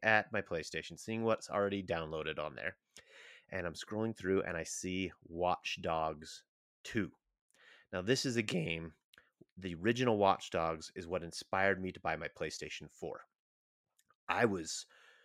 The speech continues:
so hyped up for that game. The hype for that game, for me, really caught my attention. I ended up enjoying the game. I didn't love it. It was not, it did not live up to the hype for me,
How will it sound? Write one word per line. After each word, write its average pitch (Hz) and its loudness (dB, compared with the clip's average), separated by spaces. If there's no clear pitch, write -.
so - 6
hyped 107 4
up - 0
for 98 2
that 85 2
game. 80 -4
The 85 -4
hype 117 6
for - -2
that 92 0
game, 90 -2
for 90 0
me, 127 4
really 113 4
caught - 2
my 90 2
attention. 82 -4
I 151 0
ended 175 2
up 165 4
enjoying 131 6
the 123 4
game. 113 2
I 101 2
didn't 113 -2
love 101 4
it. 113 4
It 95 -6
was 85 -4
not, 95 0
it 98 -6
did 80 -4
not 101 2
live 95 0
up 92 0
to - -10
the 80 -4
hype - -2
for - -16
me, 78 -8